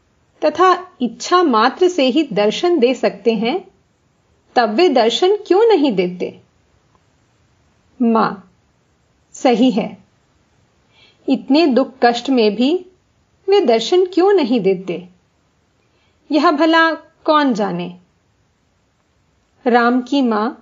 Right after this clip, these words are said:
अर्थात बलराम बाबू की पत्नी बीमार थी। ठाकुर ने मुझसे कहा, "जाओ, देख आओ।"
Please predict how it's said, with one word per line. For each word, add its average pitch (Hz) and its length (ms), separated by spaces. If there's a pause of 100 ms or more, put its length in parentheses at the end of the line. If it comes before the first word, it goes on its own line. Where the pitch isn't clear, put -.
(540)
अर्थात 240 600
बलराम 220 440
बाबू 196 260
की 262 200
पत्नी 220 560 (920)
बीमार 285 440
थी। - 440 (1600)
ठाकुर 233 380
ने 262 180
मुझसे 262 380
कहा, 208 420 (1160)
"जाओ, 220 500 (320)
देख 262 380
आओ।" 180 320